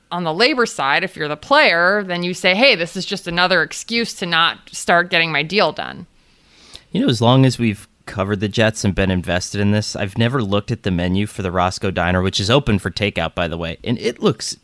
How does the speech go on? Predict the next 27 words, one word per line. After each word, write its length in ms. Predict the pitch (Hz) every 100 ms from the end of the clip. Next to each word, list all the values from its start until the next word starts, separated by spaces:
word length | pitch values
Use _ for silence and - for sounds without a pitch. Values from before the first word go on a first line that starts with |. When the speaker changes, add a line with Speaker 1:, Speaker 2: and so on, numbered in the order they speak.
| _
Speaker 2:
delicious. 800 | 104 92 104 226 - - - - _
Speaker 1:
Well, 140 | 214 220
Speaker 2:
Like, 160 | 202
Speaker 1:
okay, 380 | 190 330 262 190
like, 180 | 202 208
so, 200 | - 240
like, 340 | 226 208 - -
when 200 | 285 320
I 140 | 349 539
think 220 | 605 453 254
of 60 |
diners, 600 | 208 185 185 160 160 175
tell 200 | - 320
me 80 | 440
what 160 | 415 226
you 160 | 202
think, 300 | 208 156 143
but 100 | 220
I 160 | 220 311
think 220 | 440 523 494
of, 80 |
like, 220 | 240 202 160
a 60 |
tuna 400 | - - 247 233
melt 320 | 196 170 175
with 100 | 156
fries. 840 | - - 147 110 73 - - - -